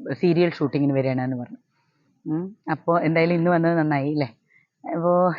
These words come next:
ഏ, അന്ന് കാണാ-, കാണിക്കാൻ പറ്റിയില്ലല്ലോ, അതുകൊണ്ട് ഇന്ന് കാണിക്കാം കേട്ടോ. ഏ, എല്ലാവരും കാണും. ട്ടോ. ആ,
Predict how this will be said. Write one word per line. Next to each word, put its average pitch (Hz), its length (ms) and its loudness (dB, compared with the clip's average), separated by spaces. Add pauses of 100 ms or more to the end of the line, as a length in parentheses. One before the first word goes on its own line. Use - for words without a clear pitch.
(140)
ഏ, 185 80 2
അന്ന് 190 360 4
കാണാ-, 180 340 2
കാണിക്കാൻ 190 300 2
പറ്റിയില്ലല്ലോ, 147 420 0
അതുകൊണ്ട് 156 340 -8
ഇന്ന് 160 120 -2
കാണിക്കാം 139 340 -4
കേട്ടോ. - 140 -6 (680)
ഏ, - 20 -2
എല്ലാവരും 165 460 -2
കാണും. 123 220 -2 (540)
ട്ടോ. 196 160 4 (3000)
ആ, 143 120 12